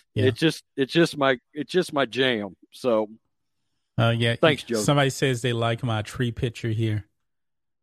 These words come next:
Speaker 1: When I, when I built this house, it was the first picture I actually put up. So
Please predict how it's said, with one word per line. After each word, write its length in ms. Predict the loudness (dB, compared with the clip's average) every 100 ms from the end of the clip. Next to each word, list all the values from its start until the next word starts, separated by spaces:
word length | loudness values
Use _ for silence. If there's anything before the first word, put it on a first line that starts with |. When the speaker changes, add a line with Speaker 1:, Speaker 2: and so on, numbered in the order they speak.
| _
Speaker 1:
When 200 | -4 0
I, 80 | 0
when 180 | 0 0
I 60 |
built 240 | 0 -2 -2
this 160 | -2
house, 240 | -2 -2 -2
it 100 | -4
was 140 | -4
the 80 | -6
first 300 | -2 -2 -2
picture 280 | -6 -2 -2
I 80 | -2
actually 260 | -4 -8
put 200 | -6 -4
up. 220 | -4 -6
So 380 | -8 -6 -6 -10